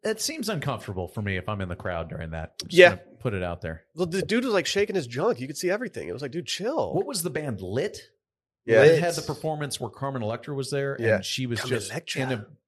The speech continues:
Speaker 1: in a bikini grinding on the lead singer, and he was clearly, um,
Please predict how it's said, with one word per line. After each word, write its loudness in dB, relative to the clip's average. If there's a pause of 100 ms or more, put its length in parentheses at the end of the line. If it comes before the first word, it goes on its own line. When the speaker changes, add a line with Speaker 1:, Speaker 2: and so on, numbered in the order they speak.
Speaker 1:
in 0
a -2
bikini -4
grinding -4
on -4
the -4
lead -4
singer, -4
and -6
he -4
was -6
clearly, -4 (500)
um, 0